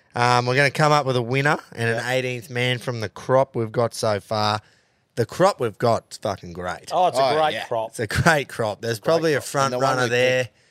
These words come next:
Speaker 1: He knows who he is. <laughs>
Speaker 3: He's the
Speaker 1: Um,
Speaker 3: cream of the crop.
Speaker 2: Yeah, yeah.
Speaker 1: Yeah, but you just never know. It's like punting. You never know. <laughs>
Speaker 2: We
Speaker 3: There
Speaker 2: just
Speaker 3: could be one come from the back fence and
Speaker 1: That's
Speaker 3: say,
Speaker 1: right.
Speaker 3: "Yeah."
Speaker 2: <laughs> Yeah, that's right.
Speaker 1: Yeah, so we'll choose one and we'll announce it,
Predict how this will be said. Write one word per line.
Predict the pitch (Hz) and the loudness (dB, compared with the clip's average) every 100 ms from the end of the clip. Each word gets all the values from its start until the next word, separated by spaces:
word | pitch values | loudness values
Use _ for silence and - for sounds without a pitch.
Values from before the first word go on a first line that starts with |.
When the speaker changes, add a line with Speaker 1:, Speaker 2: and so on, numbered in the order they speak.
| _ - | _ -4
Speaker 1:
He | 143 | 0
knows | 135 123 104 | 4 2 0
who | 117 110 | -4 -2
he | 104 110 | -2 -2
is. | 110 - - - - | -4 -4 -6 -10 -20
<laughs> | - | -20
Speaker 3:
He's | - 185 - | -2 -2 0
the | - | -2
Speaker 1:
Um, | 214 | 0
Speaker 3:
cream | 165 165 | -2 -4
of | 113 | -8
the | |
crop. | 123 | -4
Speaker 2:
Yeah, | 139 139 127 - | -2 -2 -4 -8
yeah. | - | -10
Speaker 1:
Yeah, | 131 101 95 92 - - | -6 -2 -2 -4 -12 -4
but | 131 131 | 0 0
you | 143 | 0
just | 156 202 | -2 -2
never | 190 190 170 | 0 0 2
know. | 139 196 311 - _ _ _ | 0 0 -2 -14 _ _ _
It's | - - | -14 0
like | 160 139 | 2 2
punting. | - 151 202 104 101 | 0 -2 -2 -10 -8
You | |
never | 123 147 127 | -2 -2 -2
know. | 123 156 - - | 0 0 -2 -6
<laughs> | - - | -14 -6
Speaker 2:
We | 107 | -4
Speaker 3:
There | 113 123 | -2 -2
Speaker 2:
just | 117 | -2
Speaker 3:
could | 147 131 | -6 -2
be | 147 | -4
one | 131 135 135 | 0 -2 -2
come | 135 135 | -4 -4
from | 135 | -6
the | 131 | -4
back | 123 127 | -2 -2
fence | - 139 156 | -4 -6 -6
and | 107 | -2
Speaker 1:
That's | 131 131 107 | 0 2 0
Speaker 3:
say, | - | -2
Speaker 1:
right. | - - | 0 -2
Speaker 3:
"Yeah." | 175 466 1077 - 698 _ - | 0 -2 -8 -14 -18 _ -14
Speaker 2:
<laughs> | 175 131 147 | -14 -14 -14
Yeah, | 165 160 139 | -6 -4 -4
that's | 139 131 | -6 -6
right. | 170 - - 480 480 - - - - - _ | -8 -8 -8 -6 -4 -6 -8 -18 -20 -20 _
Speaker 1:
Yeah, | 143 139 127 - | 0 2 0 -6
so | - 143 143 143 151 _ _ | -2 2 4 2 -2 _ _
we'll | - 139 | -2 0
choose | 131 180 185 170 | 2 2 2 2
one | 170 175 170 165 | 0 0 0 -6
and | 123 131 | -10 -6
we'll | 135 127 127 | -2 -2 -2
announce | 123 131 139 135 147 | 0 2 2 0 -2
it, | 135 | -2